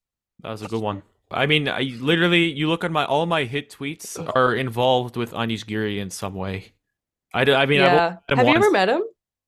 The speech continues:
Speaker 1: No, I've never met him. I'd love to meet him. He seems like, he seems like, uh, he seems like a cool, nice guy. Um, that's
Speaker 2: He's
Speaker 1: what it's
Speaker 2: super nice.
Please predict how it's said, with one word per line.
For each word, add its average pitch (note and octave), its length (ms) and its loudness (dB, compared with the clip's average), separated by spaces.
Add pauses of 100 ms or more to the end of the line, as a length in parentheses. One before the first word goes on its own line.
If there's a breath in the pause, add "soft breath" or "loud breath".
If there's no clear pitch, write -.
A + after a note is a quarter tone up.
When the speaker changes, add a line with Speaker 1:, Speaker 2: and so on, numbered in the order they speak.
Speaker 1:
No, A2 160 2
I've G#2 180 2
never G2 160 -4
met F#2 200 -8
him. - 80 -8
I'd A#2+ 160 -2
love A2+ 180 0
to - 80 -10
meet F#2+ 160 0
him. F2+ 100 -2
He G#2 120 -8
seems A#2+ 180 -6
like, A2 160 -4
he - 140 -16
seems C3 240 -8
like, A#2+ 200 -2
uh, G2+ 280 -2
he G2+ 60 -12
seems C#3 200 -10
like A#2+ 100 -4
a G#2+ 80 -8
cool, A2+ 240 -4
nice G#2 200 -6
guy. G#2 260 -2 (580 soft breath)
Um, G2 460 2
that's G#2 140 -6
Speaker 2:
He's F#2+ 80 -4
Speaker 1:
what G2+ 100 -4
it's F2+ 80 -12
Speaker 2:
super E3 240 -6
nice. D#3+ 420 -10